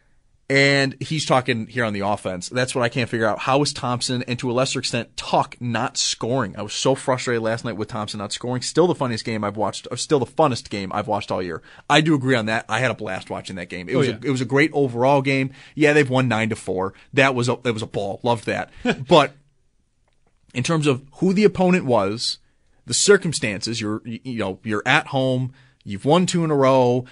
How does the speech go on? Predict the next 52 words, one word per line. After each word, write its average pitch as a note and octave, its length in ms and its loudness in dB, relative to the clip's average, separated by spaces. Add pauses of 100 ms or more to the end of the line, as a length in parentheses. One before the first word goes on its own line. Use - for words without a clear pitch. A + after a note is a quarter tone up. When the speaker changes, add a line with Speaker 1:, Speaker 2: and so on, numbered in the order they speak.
(200)
Speaker 1:
There's A2+ 200 0
always C3 300 4
kind C3 180 -2
of B2+ 60 -2
this A#2+ 140 -2
fun C3 240 0
little B2 160 -2
joke A#2+ 260 0
of, G#2+ 100 -4
like, G#2 400 -4
can G#2 180 -6
they A2 140 -2
win B2 280 -2
three A#2+ 260 -2
in D#3+ 80 -2
a F#3 40 -2
row? A#3+ 280 2
Is D3 100 0
it, C3+ 120 0
like, B2+ 160 0
is B2+ 140 4
Speaker 2:
<laughs> G3 40 4
Speaker 1:
today D3 340 8
the D3+ 120 2
day? D3 340 6
Speaker 2:
Right. C4 120 -2 (300)
Speaker 1:
And F#3+ 140 4
they F#3+ 100 4
finally G#3+ 380 2
do B3 240 4
it. E3 120 2
And D#3+ 120 2
it F#3 60 2
was F#3 160 -2
just, F3 220 -8 (140)
that E3 200 2
was D3 140 -2
nice C#3+ 380 4
to C3 140 -2
see C3+ 300 0
it - 180 -4
finally C3+ 720 -2
happen. A#2 640 -6 (1080)
But D#3 160 -2
yeah, B2+ 420 0
man, B2+ 260 2
like, A#2+ 180 -4
just C#3+ 220 -4 (100)
where C#3 400 2
is C#3 320 -2
the B2 100 -4
scoring? C3+ 640 -6